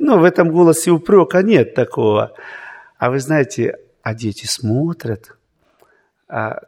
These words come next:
третий сын говорит: "Ну, старики, вы даете".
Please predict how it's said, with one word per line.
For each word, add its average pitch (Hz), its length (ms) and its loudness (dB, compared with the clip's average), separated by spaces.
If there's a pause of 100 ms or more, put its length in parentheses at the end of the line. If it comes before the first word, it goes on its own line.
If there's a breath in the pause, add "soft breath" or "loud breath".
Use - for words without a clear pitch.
третий 120 320 -8
сын 104 300 -12
говорит: 107 480 -10 (800 soft breath)
"Ну, 131 180 -4
старики, 120 560 -4
вы 107 180 -4
даете". 107 680 -6